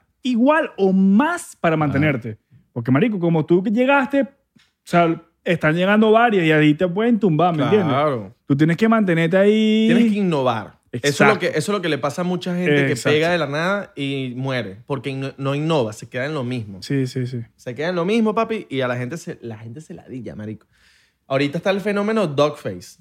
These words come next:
Speaker 2: El Dogface.
Speaker 3: El fucking Dogface, papi.
Speaker 2: Y no él no,
Speaker 3: No, no,
Speaker 2: el
Speaker 3: no.
Speaker 2: careperro. El...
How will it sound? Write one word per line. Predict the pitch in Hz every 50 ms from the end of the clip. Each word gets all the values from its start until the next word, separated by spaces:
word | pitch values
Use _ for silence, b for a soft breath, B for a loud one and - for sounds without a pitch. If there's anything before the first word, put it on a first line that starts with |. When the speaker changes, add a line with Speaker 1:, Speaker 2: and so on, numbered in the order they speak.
| _ _ _ _ _ _ _ _ _ -
Speaker 2:
El | 110 113 110
Dogface. | 113 113 110 113 110 123
Speaker 3:
El | 127 127 117
fucking | 117 - - 147 143 147 147 214 220 226 220 196 156
Dogface, | 147 160 185 180 - - 135 107 104 - _
papi. | - 139 143 143
Speaker 2:
Y |
no | 147 156 160
él | 180 220 262 262 - _ _ _ _ _ _ _ _ _ _ _ _ _ _ _ _ _ _ -
no, | 131 139 143 147 135 107 98
Speaker 3:
No, | 135 147
no, | 151 -
Speaker 2:
el | 135 139 139 139 139 139
Speaker 3:
no. | 123
Speaker 2:
careperro. | 147 139 135 135 - - 147 147 139 123 117 107 98 92 - _ _ _ _ _ _ _ _ _ _ _ _ _
El... | - 127 127 127 131 127 120 120 117 113 107 98 95 92 101